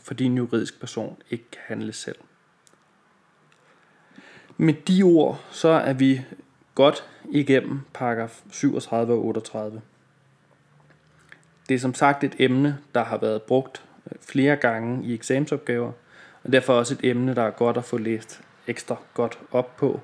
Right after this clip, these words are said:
og også et emne, hvor det er godt lige at få læst bestemmelserne godt igennem, så man ved, hvad det er, man henviser til, når man henviser til paragraf syvogtredive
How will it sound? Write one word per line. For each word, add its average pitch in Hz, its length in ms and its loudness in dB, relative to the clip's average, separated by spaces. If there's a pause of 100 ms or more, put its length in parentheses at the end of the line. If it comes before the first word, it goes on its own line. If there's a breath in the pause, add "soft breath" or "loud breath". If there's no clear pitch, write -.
(600 soft breath)
og - 160 2
også 120 160 2
et - 120 -6
emne, 123 240 2
hvor 113 220 2
det 117 80 -2
er 113 40 -6
godt 120 320 2
lige 120 240 -2
at - 80 -2
få - 120 -10
læst 120 320 -2
bestemmelserne 131 760 0 (320)
godt 123 200 0
igennem, 123 400 0 (380 loud breath)
så 127 140 0
man 117 200 2
ved, 123 160 4
hvad 120 160 0
det 113 80 2
er, 104 80 -2
man 113 160 -4
henviser 104 440 -10
til, 110 220 -4 (140)
når 117 120 -6
man 110 160 -6
henviser 110 400 -8
til - 160 -14
paragraf 107 300 -12
syvogtredive 110 640 -10